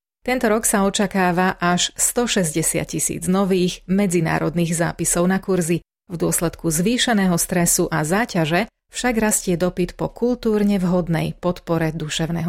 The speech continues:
zdravia. Po dvojročnej covidovej prestávke dnes v Sydney na letisku dražili stratené alebo nechcené predmety, ktoré po sebe zanechali cestujúci.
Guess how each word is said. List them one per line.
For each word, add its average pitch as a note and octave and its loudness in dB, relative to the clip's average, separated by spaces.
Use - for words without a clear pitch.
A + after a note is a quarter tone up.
zdravia. D#3+ -4
Po C4+ 2
dvojročnej C4 2
covidovej A3+ 2
prestávke F3 0
dnes D3+ -2
v - -4
Sydney G#3 2
na F#3 4
letisku F#3+ 0
dražili F3+ 2
stratené F#3 2
alebo G3 2
nechcené A#3 2
predmety, E3+ 0
ktoré A#3+ 0
po G#3 0
sebe G#3 0
zanechali F3 0
cestujúci. F3 0